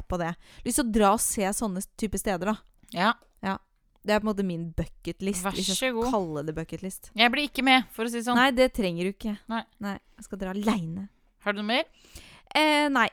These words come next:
Speaker 1: jeg trenger, eh, nei. Det er bare s-, nei. <laughs> Det er bare
Speaker 2: Nei.
Speaker 1: sånn type steder. Eh, ja.
Speaker 2: Greit.
Speaker 1: Har
Speaker 2: Da, jo,
Speaker 1: ja.
Speaker 2: jeg har mer.
Speaker 1: Flott.
Speaker 2: Eh, hvis du skulle havne i karantene,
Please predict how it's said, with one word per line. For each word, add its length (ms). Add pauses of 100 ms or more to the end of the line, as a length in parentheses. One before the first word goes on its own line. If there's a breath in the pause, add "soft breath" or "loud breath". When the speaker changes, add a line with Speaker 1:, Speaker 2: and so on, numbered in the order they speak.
Speaker 1:
jeg 140
trenger, 260 (100)
eh, 320
nei. 240 (320)
Det 100
er 40
bare 160
s-, 160
nei. 180 (440)
<laughs> 0
Det 340
er 120
bare 160
Speaker 2:
Nei. 60
Speaker 1:
sånn 160
type 200
steder. 300 (840 loud breath)
Eh, 420
ja. 120 (420)
Speaker 2:
Greit. 880
Speaker 1:
Har 140
Speaker 2:
Da, 220 (240)
jo, 80
Speaker 1:
ja. 140 (240)
Speaker 2:
jeg 80
har 80
mer. 200 (300)
Speaker 1:
Flott. 440
Speaker 2:
Eh, 500
hvis 420
du 320
skulle 340
havne 440
i 140
karantene, 760